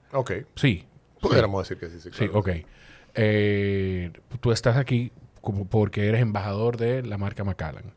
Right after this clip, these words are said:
Speaker 1: Correcto.
Speaker 2: Bueno, tú, tú estás aquí porque nos conocemos y, bueno, de hecho, pues, eres embajador de Macallan.
Speaker 1: Correcto.
Speaker 2: Y eres la persona que más sabe de whisky en mi entorno. Entonces, aquí era que yo podía acudir.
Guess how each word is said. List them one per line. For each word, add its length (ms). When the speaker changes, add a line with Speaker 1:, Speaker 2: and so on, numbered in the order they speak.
Speaker 1:
Correcto. 360
Speaker 2:
Bueno, 380
tú, 140
tú 120
estás 260
aquí 260
porque 280
nos 140
conocemos 720
y, 180
bueno, 220
de 160
hecho, 240
pues, 200
eres 160
embajador 360
de 80
Macallan. 360
Speaker 1:
Correcto. 440
Speaker 2:
Y 140
eres 120
la 120
persona 320
que 100
más 240
sabe 240
de 80
whisky 340
en 100
mi 100
entorno. 540
Entonces, 400
aquí 340
era 140
que 100
yo 80
podía 280
acudir. 460